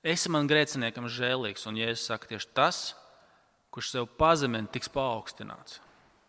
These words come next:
Kungs ir Jēkaba Dievs, grēcinieku Dievs un grēcinieku glābējs. Un tad, kad mēs sakam, "Nē, gre-, Dievs nevar būt man tūs, jo es esmu grēcinieks," tad arī pēc kāda brīža, kad mēs iesim pie Kunga galda, tas mums apstiprina, lūk, ir iemesls, kāpēc tu vari nākt,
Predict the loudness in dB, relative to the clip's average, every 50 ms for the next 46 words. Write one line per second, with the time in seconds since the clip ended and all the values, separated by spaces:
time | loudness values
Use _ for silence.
0 | _ _ _ _ _ _ _ _ _ _ _ _ _ _ _ _ _ _ -6 -4
1 | -4 -2 -2 -2 2 4 6 8 8 8 8 6 2 -2 -4 -4 -4 -6 -6 -6
2 | -8 -10 -14 -16 -16 -14 -6 0 4 6 6 6 4 2 0 0 0 0 0 0
3 | -2 -2 0 2 2 2 0 -2 -4 -4 0 2 2 2 0 -2 -6 -8 -8 -8
4 | -6 -2 0 0 0 0 -2 -8 -12 -12 -14 -14 -16 -16 -20 _ _ _ _ _
5 | _ _ _ _ _ _ _ _ _ _ _ _ _ _ _ _ _ _ -8 -6
6 | -6 -4 -2 -2 -2 -2 0 -2 -2 -2 -2 0 2 2 2 2 2 0 -2 -2
7 | -4 -4 -2 0 0 0 0 0 0 0 0 -2 -4 -6 -6 -6 -8 -6 -6 -8
8 | -8 -6 -6 -6 -6 -8 -10 -12 -14 -12 -4 0 4 4 6 4 4 0 -2 -2
9 | -4 -6 -8 -8 -10 -10 -12 -14 -20 -20 -20 -20 -20 -20 -20 -20 -20 _ -10 -6
10 | -4 -2 -2 -2 -2 -4 -6 -4 -2 -2 -2 0 0 0 0 0 0 -2 -2 -2
11 | -2 -2 -2 -2 -2 -2 -4 -4 -4 -4 -4 -4 -4 -4 -2 0 2 2 2 2
12 | 0 -4 -6 -8 -8 -6 -4 -4 -4 -4 -6 -10 -10 -8 -8 -8 -6 -4 -2 0
13 | 0 0 0 -2 -2 0 2 4 4 4 4 4 2 -2 -6 -8 -8 -6 -4 -4
14 | -4 -4 -4 -6 -8 -8 -4 -4 -2 -2 0 0 2 4 4 4 2 -2 -10